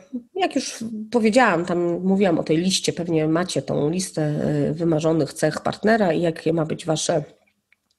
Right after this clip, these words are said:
wasz związek, jakim w związku byś chciała być. No i to zobacz sobie, mm, na ile ten obrazek różni się od tego,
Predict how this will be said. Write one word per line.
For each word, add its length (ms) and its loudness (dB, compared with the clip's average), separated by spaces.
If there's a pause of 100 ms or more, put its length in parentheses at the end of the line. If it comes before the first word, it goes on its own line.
(240)
wasz 200 -2
związek, 500 2
jakim 300 -6
w 40 -6
związku 300 -4
byś 100 -12
chciała 260 -2
być. 280 2 (600)
No 80 4
i 60 4
to 100 2
zobacz 260 2
sobie, 440 4
mm, 520 4
na 120 4
ile 340 4 (680)
ten 240 4
obrazek 720 2 (920)
różni 360 4
się 160 2
od 160 0
tego, 280 0